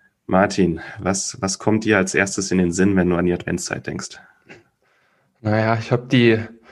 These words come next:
Speaker 2: Dose Plätzchen von meiner Oma hinter mir stehen. Das ist das, was mir immer zuerst in den Sinn kommt. Also ich meine, wir haben ja selber immer genug, äh, Süßigkeiten und alles um uns. Von daher müssen wir, tut uns die Folge sicher auch gut, uns selbst zu disziplinieren. Es ist immer gut, wenn man drüber redet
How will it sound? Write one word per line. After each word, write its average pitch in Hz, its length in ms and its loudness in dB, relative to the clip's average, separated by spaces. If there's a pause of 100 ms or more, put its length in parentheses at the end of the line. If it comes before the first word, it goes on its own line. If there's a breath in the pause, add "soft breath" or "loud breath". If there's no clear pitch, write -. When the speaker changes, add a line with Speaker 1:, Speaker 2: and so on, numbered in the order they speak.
(160 loud breath)
Speaker 2:
Dose 127 300 4
Plätzchen 131 500 2
von 127 160 0
meiner 113 260 2
Oma 123 240 2
hinter 123 260 -2
mir 120 160 -4
stehen. 131 320 -2 (1040 loud breath)
Das 110 240 -4
ist 123 200 0
das, 123 240 2
was 117 180 0
mir 123 160 4
immer 117 160 0
zuerst 120 400 2
in 110 80 -2
den 107 160 -2
Sinn 113 180 -2
kommt. 123 300 -6
Also 104 380 -4
ich - 80 -20
meine, 117 380 2 (340)
wir 120 260 4
haben 117 300 0
ja 117 100 2
selber 117 320 4
immer 113 200 0
genug, 117 440 -2 (640 loud breath)
äh, 113 320 4
Süßigkeiten 127 720 0
und 113 120 -2
alles 113 280 -2
um 117 180 -2
uns. 120 220 -4
Von 107 160 -6
daher 104 240 -2
müssen 107 180 -8
wir, 104 140 -4 (340)
tut 151 180 0
uns 135 140 2
die 117 120 -4
Folge 131 260 4
sicher 117 240 4
auch 131 160 2
gut, 139 180 -6
uns 110 180 -6
selbst 127 280 0
zu 127 80 0
disziplinieren. 123 600 2
Es 120 100 -4
ist - 40 -10
immer 117 180 -4
gut, 127 220 0
wenn 113 120 0
man 107 100 -4
drüber 107 300 0
redet 110 300 2